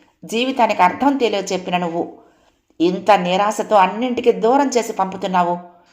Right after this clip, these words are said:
ఆ పాపం నువ్వు అనుభవిస్తావు. అందరి ప్రేమకు దూరమై ప్రేమ ప్రేమ అని అలమటిస్తావు. నిన్నింతగా ప్రేమించిన నా కోసం తప్పించి తప్పించి కుళ్ళి కుళ్ళి తలుచుకుని తలుచుకుని ఏడుస్తావు. గుర్తుంచుకో.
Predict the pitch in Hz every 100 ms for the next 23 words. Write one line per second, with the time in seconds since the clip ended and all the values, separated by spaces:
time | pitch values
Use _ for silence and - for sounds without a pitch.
0 | _ _ - 151 147 175 196 202 208 190
1 | 165 208 254 240 220 185 175 170 175 -
2 | _ _ _ _ 160 180 196 220 - 175
3 | 170 175 175 180 190 208 175 170 - -
4 | _ _ _ 160 170 208 202 190 180 190
5 | 208 214 202 180 165 185 190 180 - 160
6 | 160 165 _ _ _ _ _ 190 190 196
7 | 220 277 277 269 220 208 185 185 180 175
8 | 190 196 196 170 - - _ _ 165 165
9 | 240 247 220 - 190 - 262 269 226 -
10 | - _ - 254 294 302 - 254 285 302
11 | 294 277 269 294 285 240 208 - 208 196
12 | 190 185 190 175 185 - 294 269 -